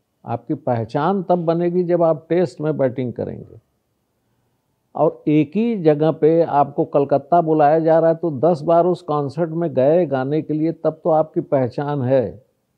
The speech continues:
कि आप कहाँ कुछ वजूद रखते हैं। हाँ भैया, एक बार बुला लिएगा, उसके बाद फिर किसी ने पलट के पूछा भी नहीं।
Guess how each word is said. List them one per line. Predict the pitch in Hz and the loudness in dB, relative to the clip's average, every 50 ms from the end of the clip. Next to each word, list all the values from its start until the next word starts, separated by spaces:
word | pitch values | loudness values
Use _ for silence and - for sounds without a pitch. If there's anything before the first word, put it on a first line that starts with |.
| _ _ - | _ _ -6
कि | 131 | -4
आप | 131 131 131 - - | -4 -4 -4 -6 -10
कहाँ | 110 107 135 139 135 120 | -8 -6 -4 -4 -4 -4
कुछ | 131 139 123 120 - | -4 -6 -6 -6 -4
वजूद | 127 113 113 113 123 139 143 120 120 | -4 -4 -2 -2 -2 -2 0 0 0
रखते | 110 113 98 - - - 123 | 0 -2 -2 -6 -8 -8 -6
हैं। | 110 92 98 101 110 - _ _ _ _ _ _ _ _ _ _ - | -6 -6 -8 -12 -16 -20 _ _ _ _ _ _ _ _ _ _ -8
हाँ | 147 143 156 | -6 -4 0
भैया, | 147 147 156 180 170 | 0 2 2 2 2
एक | 160 165 156 147 | 2 2 2 2
बार | 160 165 160 | 2 2 4
बुला | 147 147 147 151 147 156 | 4 2 2 4 4 4
लिएगा, | 156 160 165 175 165 160 175 | 4 4 2 0 2 2 0
उसके | 165 156 120 - 165 | 0 0 -2 -4 -2
बाद | 151 156 160 151 131 147 | 0 2 2 2 0 -2
फिर | - 156 | -4 -4
किसी | 139 151 147 127 147 151 | -4 -6 -6 -6 -6 -6
ने | 151 151 143 | -6 -6 -6
पलट | - - 139 143 143 127 123 | -6 -4 -4 -4 -4 -4 -6
के | 156 | -6
पूछा | 139 120 131 131 117 - 131 123 | -8 -6 -6 -6 -4 -2 -2 -2
भी | 104 82 80 | -2 -4 -8
नहीं। | 85 80 85 | -12 -14 -18